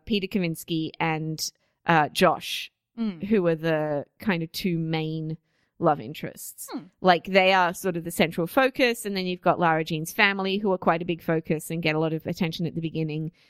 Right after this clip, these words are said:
Speaker 1: And there's not, like, three million subplots that you have to keep track of. You know, you don't have to try and figure out who everybody is all the time. It's,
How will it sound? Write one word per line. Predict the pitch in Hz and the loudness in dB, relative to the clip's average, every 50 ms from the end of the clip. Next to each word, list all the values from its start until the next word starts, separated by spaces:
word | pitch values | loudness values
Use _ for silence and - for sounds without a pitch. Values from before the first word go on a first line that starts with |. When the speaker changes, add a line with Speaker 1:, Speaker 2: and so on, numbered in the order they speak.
| _ _ _ _ _ _ _ _ | _ _ _ _ _ _ _ _
Speaker 1:
And | 185 185 185 | 4 4 6
there's | 180 180 190 185 190 | 4 4 4 2 0
not, | 202 202 208 208 - _ | 4 4 4 4 2 _
like, | - 196 180 170 - - - - _ _ _ _ _ _ | 2 2 2 2 2 -4 -12 -20 _ _ _ _ _ _
three | - - - - 226 190 208 220 214 208 | -16 -14 -4 -2 2 2 4 4 2 0
million | 190 190 190 190 175 175 170 180 | 0 -2 -4 -4 -4 -4 -4 0
subplots | - 185 160 160 - 165 - _ - - | 0 0 0 2 -2 -2 -2 _ -10 -10
that | - - | -6 -4
you | 180 185 | -2 -2
have | 160 143 | -2 -2
to | - - | -4 -6
keep | - 175 160 - | -6 -6 -6 2
track | - 175 127 - - | 2 2 2 4 2
of. | 156 143 135 135 143 - - _ _ _ _ _ - | 2 2 2 0 -2 -6 -14 _ _ _ _ _ -2
You | 190 185 | 0 2
know, | 160 151 | 2 0
you | - - 175 | 0 0 4
don't | 180 190 175 196 | 4 4 4 2
have | - - 196 180 - - | -2 0 0 0 0 0
to | - 202 175 | -2 -2 -2
try | - - 202 175 | 0 0 0 0
and | 165 165 - | 0 -2 -2
figure | - 170 147 170 | -4 0 2 2
out | 165 156 - 185 | 2 2 0 0
who | - 220 185 | 0 2 2
everybody | 170 175 175 165 175 160 160 156 | 2 2 0 -2 -2 -2 0 0
is | 143 156 156 160 | 0 0 0 0
all | 151 143 | 0 0
the | 143 151 | -2 -2
time. | - - 185 160 143 143 139 147 160 - _ _ _ _ _ _ | 0 0 0 0 0 -2 -4 -4 -6 -10 _ _ _ _ _ _
It's, | - 185 - - - - - | -4 -4 -2 -2 -6 -6 -6